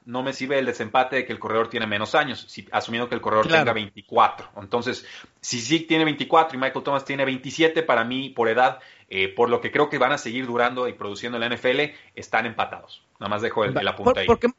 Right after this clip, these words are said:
Speaker 2: en, en los wide receivers, Rudy, digo, aquí vamos a hablar mucho de edad, y, eh, lo van a escuchar y ya lo están escuchando, porque en Dynasty es bien importante
Speaker 1: Sí.
Speaker 2: considerar los años que le quedan de producción y en la liga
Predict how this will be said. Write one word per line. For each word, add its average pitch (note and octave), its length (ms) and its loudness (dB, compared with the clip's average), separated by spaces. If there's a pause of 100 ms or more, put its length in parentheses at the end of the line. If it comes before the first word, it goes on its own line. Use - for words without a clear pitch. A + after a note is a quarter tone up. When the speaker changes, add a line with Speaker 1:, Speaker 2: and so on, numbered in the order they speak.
(280)
Speaker 2:
en, A#3 200 2
en A3+ 140 4
los A3+ 100 6
wide C#4 180 8
receivers, A#3 560 2
Rudy, E3 300 2
digo, G#3+ 180 6
aquí C4 300 -2
vamos D4 340 2
a D#4 40 0
hablar B3 220 4
mucho A#3 380 4
de G#3 100 4
edad, C#3+ 360 2
y, C3 180 -2
eh, A2+ 200 -6
lo A#2+ 100 -8
van B2+ 200 -2
a - 20 -2
escuchar C3+ 380 -2
y - 20 2
ya B2 120 2
lo C3+ 60 -2
están B2+ 200 -2
escuchando, C#3 440 0 (240)
porque G#3 240 4
en F#3 120 4
Dynasty A#3 460 4
es G3 180 0
bien E3+ 260 6
importante F#3 1000 2
Speaker 1:
Sí. - 200 -8
Speaker 2:
considerar D#3 720 4
los A#3+ 240 -2
años F3 340 -2
que A3 120 2
le D#3+ 160 2
quedan E3+ 460 2 (300)
de E3 260 4
producción F#3+ 880 4
y D#3+ 180 4
en C#3 100 4
la C3+ 120 2
liga E3+ 480 0